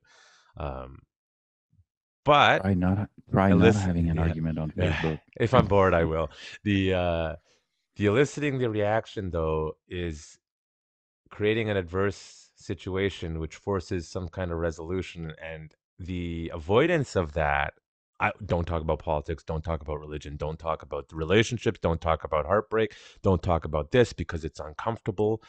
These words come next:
Speaker 1: and I don't agree with you, is why we keep ending up in these problems. And we
Speaker 2: Yeah,
Speaker 1: need
Speaker 2: I
Speaker 1: to
Speaker 2: couldn't
Speaker 1: talk
Speaker 2: agree
Speaker 1: about
Speaker 2: more. I
Speaker 1: it.
Speaker 2: mean,
Speaker 1: <laughs>
Speaker 2: we, we gotta ha-, we gotta have conversations. We gotta have conversations that are extremely varied, and we're gonna have them with varied people, so we have a lot of different output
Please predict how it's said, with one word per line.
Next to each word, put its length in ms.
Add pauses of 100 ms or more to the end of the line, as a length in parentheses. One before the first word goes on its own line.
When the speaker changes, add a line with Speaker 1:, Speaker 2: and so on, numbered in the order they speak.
(180)
Speaker 1:
and 120
I 140
don't 300
agree 300
with 160
you, 140
is 120
why 200
we 120
keep 240
ending 280
up 140
in 100
these 160
problems. 600 (880)
And 140
we 60
Speaker 2:
Yeah, 60
Speaker 1:
need 180
Speaker 2:
I 20
Speaker 1:
to 80
Speaker 2:
couldn't 140
Speaker 1:
talk 0
Speaker 2:
agree 180
Speaker 1:
about 20
Speaker 2:
more. 240
I 40
Speaker 1:
it. 0
Speaker 2:
mean, 300
Speaker 1:
<laughs> 480
Speaker 2:
we, 120
we 180
gotta 220
ha-, 160
we 180
gotta 200
have 220
conversations. 680
We 120
gotta 180
have 180
conversations 640
that 100
are 120
extremely 400
varied, 480
and 100
we're 80
gonna 200
have 280
them 160
with 140
varied 420
people, 340
so 160
we 140
have 160
a 40
lot 200
of 80
different 320
output 320